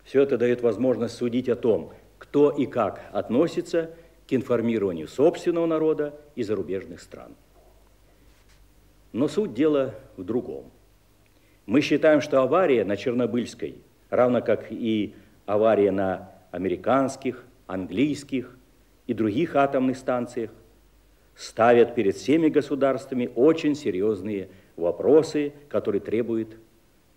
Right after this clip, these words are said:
ответственного отношения. Сегодня в различных странах мира работает более трёхсот семидесяти атомных реакторов.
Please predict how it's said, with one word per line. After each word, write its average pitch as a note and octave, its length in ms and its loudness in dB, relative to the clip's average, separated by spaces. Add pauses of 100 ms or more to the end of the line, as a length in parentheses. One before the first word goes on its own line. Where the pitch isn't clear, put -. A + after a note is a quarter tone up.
ответственного F#2+ 960 -8 (160)
отношения. D#2 640 -14 (2000)
Сегодня D#3+ 380 6
в C#3+ 40 8
различных C3+ 520 4
странах A#2+ 440 0
мира C#3 500 -2
работает A2 540 0
более A#2 340 -2
трёхсот G2+ 460 -6
семидесяти G#2+ 1120 -8
атомных E2 460 -12
реакторов. B1 480 -16